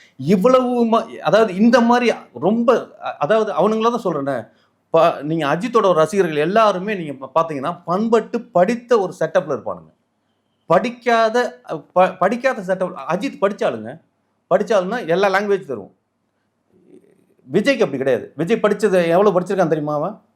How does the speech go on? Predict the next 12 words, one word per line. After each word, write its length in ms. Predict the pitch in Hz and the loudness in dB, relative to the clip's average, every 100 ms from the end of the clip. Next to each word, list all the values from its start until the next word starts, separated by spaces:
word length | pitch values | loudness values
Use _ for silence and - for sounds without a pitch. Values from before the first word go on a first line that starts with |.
| _ _ _ _ | _ _ _ _
அவன் 180 | 143 139 | 0 4
படிச்சது 380 | 196 226 233 180 | 2 2 -2 2
படிப்பறிவே 500 | 214 262 262 233 226 | 2 4 2 4 4
இல்லாதவன் 360 | 170 160 117 | 4 2 2
அவன். 220 | 92 92 - _ _ _ _ _ _ - | -4 -12 -18 _ _ _ _ _ _ 0
ஒவ்வொரு 280 | 156 185 165 | 4 6 6
டைரக்டர் 360 | 196 247 240 | 4 2 -2
சொல்லி 240 | - 190 202 | -8 -6 -4
கொடுக்குற 280 | 180 156 | -4 0
டயலாக்கை 340 | 139 180 226 196 | 2 2 2 -2
பேசிட்டு 200 | 156 135 | -8 -4
வந்தவன். 360 | 127 98 82 | -4 -4 -10